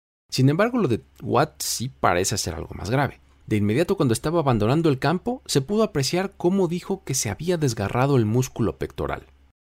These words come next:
Poco después, el equipo indicó que temían que ese fuera el caso, y de confirmarse, esas serían pésimas noticias,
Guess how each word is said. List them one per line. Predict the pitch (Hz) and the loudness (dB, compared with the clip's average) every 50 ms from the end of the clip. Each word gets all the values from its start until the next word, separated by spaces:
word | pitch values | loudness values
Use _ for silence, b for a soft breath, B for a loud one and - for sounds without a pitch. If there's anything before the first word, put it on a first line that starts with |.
| _ _ _ _ _ _ _ _ _ _ _ _ | _ _ _ _ _ _ _ _ _ _ _ _
Poco | - 151 156 180 | -4 -2 0 2
después, | 165 143 131 - - 226 262 - - - _ - | 0 0 0 -2 -2 -2 -2 -4 -8 -12 _ -10
el | - 117 123 127 | -4 0 2 2
equipo | 127 131 190 190 208 196 | 2 0 -2 -2 0 0
indicó | 180 147 139 135 - 160 170 - | 0 0 -2 0 0 0 0 0
que | - 98 | -4 -6
temían | - - 80 73 78 85 107 139 160 160 156 151 | -6 -4 -6 -4 -2 -2 0 0 0 0 0 -2
que | 131 - - 90 95 | -2 -4 -2 -2 0
ese | 113 131 - 123 | 0 0 -2 -4
fuera | - - 123 127 135 | -2 0 0 0 0
el | 127 127 | 0 0
caso, | - 185 185 - 123 107 - _ _ _ b b b b b b | -2 -2 -4 -4 -8 -12 -14 _ _ _ b b b b b b
y | b - | b -8
de | 82 82 - | -6 -6 -6
confirmarse, | - 78 69 - 80 80 101 131 156 170 - - 180 202 226 - _ _ _ _ _ _ - | -6 -6 -6 -6 -4 -2 0 2 2 0 0 -2 -4 -4 -6 -8 _ _ _ _ _ _ -8
esas | - 165 170 175 151 131 | -6 -2 -2 0 0 2
serían | 127 120 139 156 147 139 131 | 0 0 2 0 0 -2 -4
pésimas | - - 110 113 151 - 143 131 120 110 | -4 -6 -6 -6 -2 -2 0 0 0 0
noticias, | 117 113 - - 180 - - 85 - - | -2 -2 -2 -4 -6 -6 -6 -8 -10 -10